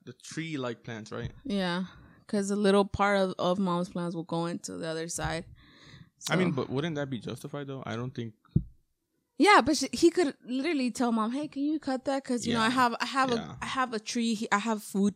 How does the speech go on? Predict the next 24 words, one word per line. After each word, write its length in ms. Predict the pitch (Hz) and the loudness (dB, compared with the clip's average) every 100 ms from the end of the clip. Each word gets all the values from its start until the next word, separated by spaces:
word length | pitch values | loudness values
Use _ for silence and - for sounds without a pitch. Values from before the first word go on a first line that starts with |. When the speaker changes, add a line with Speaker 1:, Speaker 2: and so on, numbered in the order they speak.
| - | -2
Speaker 2:
fruit 300 | - 226 214 | 2 4 4
tree, 320 | - 214 214 - - - | 2 2 2 -2 -14 -8
and 100 | 196 | -4
it 20 | |
doesn't 260 | 202 202 202 | -2 -2 0
grow 220 | 180 180 | 2 2
because 280 | 180 - 180 | 2 -6 -4
there's 140 | 180 | -4
shade 400 | - 175 160 165 | -4 -6 -6 -4
or 80 | 160 | -4
whatever." 460 | 160 156 156 160 160 | -4 -4 -4 -6 -6
Mom 300 | 175 233 320 | -4 -2 -2
would 140 | 285 | -4
do 180 | - 403 | -6 -6
it. 180 | 220 - - | -6 -10 -10
Speaker 1:
Yeah. 140 | - - - - - _ _ _ | -8 -8 -12 -20 -20 _ _ _
Speaker 2:
He 160 | - 339 | -4 -2
didn't 200 | 403 320 | 0 0
have 140 | 254 254 | -2 -2
to, 80 | 233 | -4
like, 180 | 185 | -6
come 240 | - 208 208 | -2 -2 0
in 140 | 196 | 0
here. 320 | 226 247 269 | 0 2 0